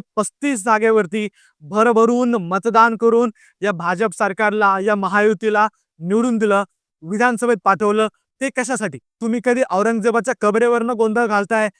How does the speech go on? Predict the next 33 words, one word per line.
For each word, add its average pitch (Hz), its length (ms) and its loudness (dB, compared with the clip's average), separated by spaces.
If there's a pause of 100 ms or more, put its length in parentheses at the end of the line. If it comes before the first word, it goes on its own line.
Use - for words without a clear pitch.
(220)
कधी 220 180 0
आदित्य 185 440 -2
ठाकरेवरती 240 600 0
गोंधळ 226 320 -2
घालताय 202 440 2 (360)
आणि 214 160 -2
सामान्यांच्या 226 680 0
प्रश्नाकडे 226 600 -4 (500)
कुणीच 262 300 -2
काही 214 160 0
बोलत 180 320 -2
नाही. 147 140 -14 (220)
या 233 140 0
सगळ्या 240 360 -2
तुमच्या 240 280 0
वादामुळे 214 580 4 (320)
आमच्या 196 340 -2
झुळीत 202 280 -4 (120)
काय 247 140 4
पडणार? 185 380 -2 (200)
एक 214 260 2
हाती 233 220 -4
सत्ता 220 460 -2 (240)
आज 214 140 0 (120)
तुमच्याकडे 220 440 -2
आहे, 180 260 2 (300)
टाका 240 240 2
ती 262 180 -4
कबर 254 280 2
फेकून, 220 300 -4 (340)
टाका 220 240 2
आदित्य 226 380 2
ठाकरेला 214 400 -2